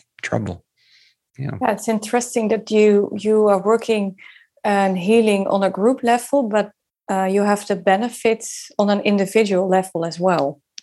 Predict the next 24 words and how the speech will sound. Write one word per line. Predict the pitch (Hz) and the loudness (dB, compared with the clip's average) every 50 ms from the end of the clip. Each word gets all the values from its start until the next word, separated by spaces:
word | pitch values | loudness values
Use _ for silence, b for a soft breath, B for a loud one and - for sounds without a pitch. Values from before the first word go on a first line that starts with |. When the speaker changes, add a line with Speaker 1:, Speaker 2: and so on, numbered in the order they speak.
| _ _ _ _ _ _ _ _ _ - | _ _ _ _ _ _ _ _ _ -4
Speaker 1:
That's | 120 117 135 143 139 - - | 0 2 2 2 2 0 2
right. | 135 113 104 117 131 - _ | 2 2 2 2 0 -4 _
That's | - 139 147 147 | 0 0 0 2
how, | - 165 160 | 0 -2 0
that's | 151 180 180 - - - | 2 2 0 0 -2 -4
the | 175 151 | -4 -4
approach, | 135 - - 139 151 139 113 - - - | -4 -2 0 0 0 0 -2 -4 -6 -6
basically. | 101 104 104 - - 104 107 - 98 101 101 101 101 - - | -8 -6 -6 -8 -10 -12 -10 -8 -6 -4 -4 -4 -6 -6 -2
Even | - 127 139 135 151 151 147 131 | 0 0 2 2 2 4 4 4
when | 127 123 120 117 113 110 107 - - - | 4 2 2 0 0 -2 -4 -8 -12 -8
folks | - - 120 113 110 - - - - - - - _ _ _ - - - _ - | -2 0 0 0 0 -4 -10 -14 -14 -16 -18 -20 _ _ _ -20 -20 -20 _ -8
seek | - - - 127 117 - - | -6 -2 0 0 2 2 2
out | 110 107 110 - | 2 2 2 0
individual | - 104 110 107 107 104 107 98 - 135 147 | 0 0 0 0 0 0 -2 -2 -2 -4 -6
sessions | - - - 101 107 - - 117 120 123 113 - | -6 -4 -2 -2 -2 -2 -2 -4 -6 -6 -6 -4
with | - 110 104 - | -2 -2 -2 -4
the | - | -8
practitioners | - - 110 104 - - - 107 104 - - 107 110 120 123 123 - - | -4 -2 -2 -2 0 -2 -4 -4 -4 -4 -4 -4 -2 -2 -4 -4 -6 -6
and | - 107 101 98 101 104 - 120 | -4 -4 -4 -4 -4 -8 -10 -10
who | 110 101 | -8 -6
guide | 98 104 101 101 98 98 | -4 -2 -2 -2 -2 -2
this | - 110 110 - - | -2 -2 -4 -4 -4
work | 101 101 107 107 - - | -2 -2 -2 -4 -6 -6
now, | - 101 101 110 107 | -4 -2 -2 -4 -4